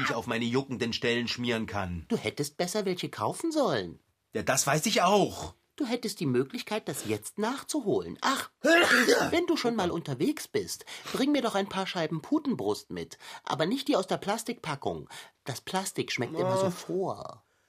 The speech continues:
Speaker 1: Ich möchte aber nicht einkaufen gehen.
Speaker 2: Aber du brauchst eine Salbe.
Speaker 1: Aber ich bin zu müde.
Speaker 2: Das bringt mich zurück zu dem Thema, welches wir fallen lassen haben.
Speaker 1: Welches Thema haben wir denn fallen gelassen?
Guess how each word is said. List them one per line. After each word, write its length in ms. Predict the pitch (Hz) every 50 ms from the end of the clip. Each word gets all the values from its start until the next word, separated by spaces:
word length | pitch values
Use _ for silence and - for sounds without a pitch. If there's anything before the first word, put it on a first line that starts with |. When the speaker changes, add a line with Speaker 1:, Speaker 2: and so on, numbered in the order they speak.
| _ _ _ _ _ -
Speaker 1:
Ich 180 | - 208 202 226
möchte 380 | 214 196 208 220 - 247 208
aber 140 | 175 170 165
nicht 180 | 165 160 165 175
einkaufen 640 | 143 151 160 170 - 147 151 151 143 147 151 139
gehen. 560 | 123 139 135 135 127 123 117 113 101 104 123 110 - - - _ - _
Speaker 2:
Aber 200 | _ - 208 262
du 80 | 196 -
brauchst 360 | - 139 147 160 - - -
eine 200 | 185 139 127 123
Salbe. 720 | 123 180 196 247 330 381 370 302 240 151 107 92 80 - - - _ _ _ _ _ _ _ _ _ -
Speaker 1:
Aber 240 | 165 170 180 190 202
ich 160 | 202 - -
bin 180 | 208 226 262
zu 160 | - - 240 220
müde. 800 | 208 185 165 165 185 214 208 170 175 165 160 151 151 147 139 131 117 107 98 95 - _ _ _ _ _ _ -
Speaker 2:
Das 340 | - 147 156 226 262 - -
bringt 340 | - 202 214 254 285 - -
mich 200 | 233 247 - -
zurück 360 | - 135 110 - 123 - -
zu 80 | 196
dem 240 | 147 139 - 254 302
Thema, 400 | - - 226 185 147 147 160 175
welches 360 | 156 135 131 - 175 156 -
wir 120 | - 151 143
fallen 400 | - - 170 214 285 311 294 240
lassen 400 | 170 113 113 - - 127 110 107
haben. 460 | 107 98 87 - - _ - - - _ _ _ _ _ _ _ _
Speaker 1:
Welches 340 | - 113 147 208 302 294 -
Thema 400 | - - 170 226 277 247 214 175
haben 180 | 170 190 254 226
wir 80 | 208
denn 160 | 175 170 165 -
fallen 440 | - - 107 143 214 302 311 269
gelassen? 600 | 190 143 113 104 98 101 - - 117 98 92 92